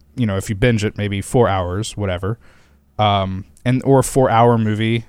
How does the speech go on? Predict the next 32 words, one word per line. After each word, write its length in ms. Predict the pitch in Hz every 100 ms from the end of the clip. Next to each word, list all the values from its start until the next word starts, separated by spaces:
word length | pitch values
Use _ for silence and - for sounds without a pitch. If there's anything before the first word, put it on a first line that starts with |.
| -
or 100 | 110
a 60 |
five-hour 520 | - 117 117 107 101
movie, 260 | 101 98 107
whatever. 540 | 101 110 135 110 95 - - - - - -
Um, 360 | 101 98 98 80
I 60 |
f-, 200 | 101 -
I, 40 | 107
I 260 | 110 113
f-, 180 | 123 -
I 60 | 113
still 240 | - 120
feel 180 | - 120
very 180 | 110 110
strongly 320 | - 113 110
like 120 | 101
there's 140 | - 98
a 60 |
place 340 | - - 127 -
for 140 | 110
those 220 | 98 98
things, 360 | - 101 98 -
and 340 | 110 104 101 98
I 140 | 110 113 _ -
really 360 | 131 139 208 156
want 260 | 123 127
to 80 | -
see 220 | - 123
more 300 | 110 107 101
of 160 | 104 101
it. 180 | 95